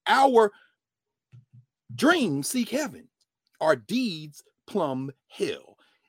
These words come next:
Du Bois writes, "Hell lies about us in our age.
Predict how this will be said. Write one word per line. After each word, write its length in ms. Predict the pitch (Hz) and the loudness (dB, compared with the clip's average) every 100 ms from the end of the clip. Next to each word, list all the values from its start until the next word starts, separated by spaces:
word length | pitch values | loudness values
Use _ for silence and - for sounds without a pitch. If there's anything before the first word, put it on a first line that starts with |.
| _ _ | _ _
Du 80 | 156 | -2
Bois 200 | 175 196 185 | 2 2 2
writes, 260 | 185 170 | 0 0
"Hell 280 | 208 240 226 | 0 2 2
lies 260 | 202 208 190 | 2 2 0
about 320 | 139 196 202 | -2 -2 -2
us 160 | 202 180 | -4 -6
in 100 | 165 | -6
our 180 | 147 147 | -6 -4
age. 560 | 190 175 113 - - | -6 -6 -16 -20 -20